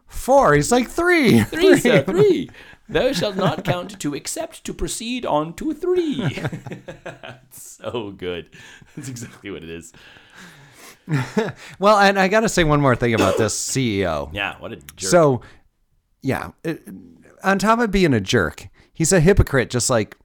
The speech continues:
Speaker 1: so many. Like Donald, you know, like Donald Trump started his whole thing with, like, a milli-, million dollar loan
Speaker 2: Right,
Speaker 1: from his dad,
Speaker 2: right,
Speaker 1: right?
Speaker 2: right.
Speaker 1: So did this guy. He
Speaker 2: Yeah.
Speaker 1: started his business with a loan,
Speaker 2: Yeah.
Speaker 1: um, from, uh, relatives and, like, his previous boss.
Speaker 2: Yeah.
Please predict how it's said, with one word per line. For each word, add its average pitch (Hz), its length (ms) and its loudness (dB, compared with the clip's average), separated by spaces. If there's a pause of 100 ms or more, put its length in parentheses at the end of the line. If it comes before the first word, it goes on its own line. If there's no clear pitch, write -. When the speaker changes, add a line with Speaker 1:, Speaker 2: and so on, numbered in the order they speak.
(120)
Speaker 1:
so 123 180 -2
many. 90 240 0
Like 98 180 -4
Donald, 151 320 2
you 165 100 0
know, 165 80 2
like 156 200 2
Donald 143 240 0
Trump 123 260 -8
started 113 380 -2
his 104 180 -4
whole 95 120 -4
thing 95 260 -6
with, 92 160 -8
like, 90 180 -6
a 90 40 -8
milli-, 92 480 -8
million 104 460 -6
dollar 90 320 -8
loan 87 200 -10
Speaker 2:
Right, 101 140 -6
Speaker 1:
from 82 80 -12
his 80 100 -12
dad, 78 240 -6
Speaker 2:
right, 92 120 -6
Speaker 1:
right? 101 80 -12
Speaker 2:
right. - 80 -20 (180)
Speaker 1:
So 294 200 0
did 302 120 -4
this 330 180 2
guy. 185 360 4
He 120 80 0
Speaker 2:
Yeah. 160 60 2
Speaker 1:
started 233 280 2
his 208 200 4
business 190 440 0
with 160 140 -2
a 143 60 -2
loan, 190 560 2 (320)
Speaker 2:
Yeah. 85 240 -16
Speaker 1:
um, 156 540 -2
from, 160 420 0 (120)
uh, 135 260 0
relatives 165 560 2
and, 139 320 0
like, 123 180 -2
his 123 200 -4
previous 120 480 -2
boss. 76 420 -4
Speaker 2:
Yeah. - 100 -16